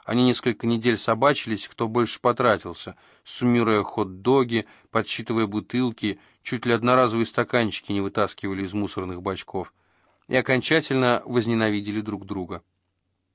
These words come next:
Отличная была вечеринка. Той осенью Дэвид Бурдон начал писать об искусстве для Village Voice. Когда я услышал, что они ищут кого-нибудь из мира искусства, я представил Дэвида театральному критику Voice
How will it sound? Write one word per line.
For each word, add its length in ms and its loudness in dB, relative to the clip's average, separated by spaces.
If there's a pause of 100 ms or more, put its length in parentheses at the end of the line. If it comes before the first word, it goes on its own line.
(200)
Отличная 580 0
была 240 0
вечеринка. 640 -6 (1600)
Той 220 8
осенью 760 2
Дэвид 380 4
Бурдон 580 2 (260)
начал 360 2
писать 400 2
об 140 -4
искусстве 720 -2
для 220 0
Village 460 -2
Voice. 440 0 (480)
Когда 260 -2
я 80 6
услышал, 460 0
что 160 -4
они 220 2
ищут 460 -4
кого-нибудь 640 -2
из 160 -8
мира 300 2
искусства, 640 -2 (460)
я 160 4
представил 520 2
Дэвида 320 2
театральному 560 2
критику 460 -6
Voice 320 0